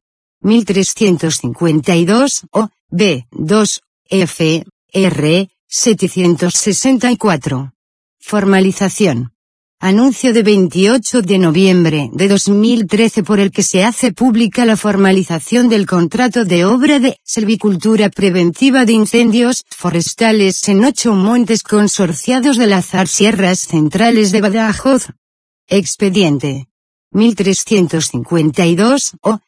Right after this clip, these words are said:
B, uno, F, R, trescientos dieciséis. Vías pecuarias.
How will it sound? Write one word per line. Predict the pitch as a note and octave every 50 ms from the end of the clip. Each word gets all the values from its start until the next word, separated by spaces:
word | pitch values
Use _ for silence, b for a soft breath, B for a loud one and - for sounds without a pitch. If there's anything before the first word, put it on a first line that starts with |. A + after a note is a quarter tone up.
| _ _ -
B, | F3 F3+ G#3 F3 C3 B2 - _ _ -
uno, | D#3 F3 F#3+ G#3 G#3+ A3 A3+ A#3 A#3 A3 _ _ _ _ _ _
F, | - F#3+ F#3+ E3+ - - - E3 D#3 E3 D#3+ - - _ _ _ _
R, | - F#3+ F#3 F3 D3+ C3+ D3 D#3 E3+ F#3+ F#3+ - _ _ _ _ -
trescientos | - G#3+ - G#3+ - - - G#3+ A#3 G3+ F#3 D#3 F3+ E3+ C#3
dieciséis. | F#3+ A3 A3 - - A#3 G#3 - - E3+ C3+ A#2+ - - - - _ _ _ _ _ _ _ _ _
Vías | - E3 D3+ A#3+ B3+ B3 A#3+ A#3 -
pecuarias. | - - A#3+ - - G#3+ G3 E3+ C#3 C#3 C#3+ C#3+ C#3 C3+ C#3 - - - -